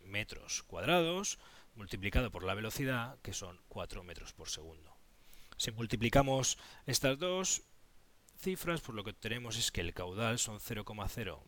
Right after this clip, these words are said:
veinticuatro metros cúbicos por segundo. Bien, como nos lo piden en litros, lo que tenemos que hacer es convertir este, estos cero coma cero veinticuatro metros por segundo a litros y, por segundo, y eso se obtiene simplemente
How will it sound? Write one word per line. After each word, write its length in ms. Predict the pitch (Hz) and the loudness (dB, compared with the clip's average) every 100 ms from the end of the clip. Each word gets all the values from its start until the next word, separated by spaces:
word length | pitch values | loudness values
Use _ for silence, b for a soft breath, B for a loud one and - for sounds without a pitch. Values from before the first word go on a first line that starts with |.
| - | -12
veinticuatro 800 | 90 82 - - 110 - 101 110 B B B B - - | -10 -10 -12 -8 -6 -6 -8 -10 B B B B -20 -18
metros 560 | 92 98 90 98 - | -8 -6 -6 -6 -6
cúbicos 500 | - 87 82 - 80 | -6 -10 -12 -10 -10
por 200 | - - | -10 -10
segundo. 460 | - - - - - - - - - - - B B B B B B | -10 -10 -16 -20 -20 -20 -20 -20 -20 -20 -20 B B B B B B
Bien, 140 | 147 | 0
como 160 | 131 120 | 0 0
nos 100 | 127 | 2
lo 100 | 127 | 6
piden 240 | 156 180 | 10 12
en 200 | 160 147 | 12 12
litros, 560 | 185 208 185 208 226 - | 12 10 6 6 4 2
lo 100 | 113 | 0
que 80 | 110 | 0
tenemos 220 | 117 123 | 0 2
que 80 | 135 | 4
hacer 120 | 139 | 4
es 140 | 113 | 2
convertir 800 | - 110 107 107 - 151 147 - - - - - | 0 -2 2 4 6 6 4 2 -8 -20 -20 -6
este, 560 | 117 110 - 113 98 - - - | 2 4 6 6 6 2 -14 -12
estos 500 | - - 101 - - - | -8 -6 -6 -6 -8 -10
cero 260 | - - 110 | -4 -2 -2
coma 180 | 117 110 | -4 -4
cero 200 | 139 120 | -4 -4
veinticuatro 480 | 92 85 104 98 107 | -4 -6 -4 -4 -6
metros 260 | 107 110 | -8 -8
por 120 | - | -8
segundo 540 | 107 117 151 147 139 156 | -8 -6 -8 -6 -2 0
a 60 | |
litros 560 | 95 135 - 127 156 - B B B B | 2 0 -2 -4 -4 -6 B B B B
y, 100 | - - - | -14 -16 -12
por 160 | - 95 | -6 -2
segundo, 440 | - 113 143 131 | -2 -4 -8 -6
y 80 | 123 | -4
eso 140 | 98 | -2
se 80 | - | -4
obtiene 340 | 104 - 117 113 | -4 -8 -4 -2
simplemente 720 | 110 98 104 101 98 95 | -2 -2 -4 -6 -6 -8